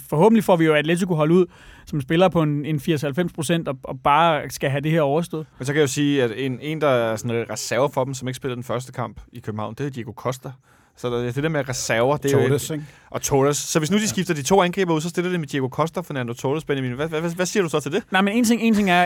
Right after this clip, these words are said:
Speaker 1: en ting er at bringe reserver. Altså, det, det, vi kan, vi kan sagtens diskutere navne, og jeg ved godt, at, at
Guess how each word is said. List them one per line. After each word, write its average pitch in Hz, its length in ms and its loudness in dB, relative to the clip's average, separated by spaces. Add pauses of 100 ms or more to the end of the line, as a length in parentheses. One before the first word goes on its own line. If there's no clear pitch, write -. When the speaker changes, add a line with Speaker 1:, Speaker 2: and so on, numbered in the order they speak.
Speaker 1:
en 214 100 2
ting 202 180 4
er 202 120 6
at 190 60 2
bringe 175 220 2
reserver. 175 500 4
Altså, 147 160 -4
det, 151 420 -2
det, 160 100 -2 (200)
vi 175 200 -2
kan, 156 160 4
vi 156 60 0
kan 156 80 0
sagtens 175 240 4
diskutere 165 320 -2
navne, 151 320 4
og 156 40 4
jeg 147 80 2
ved 180 120 6
godt, 160 200 4
at, 143 160 -4
at 135 140 -6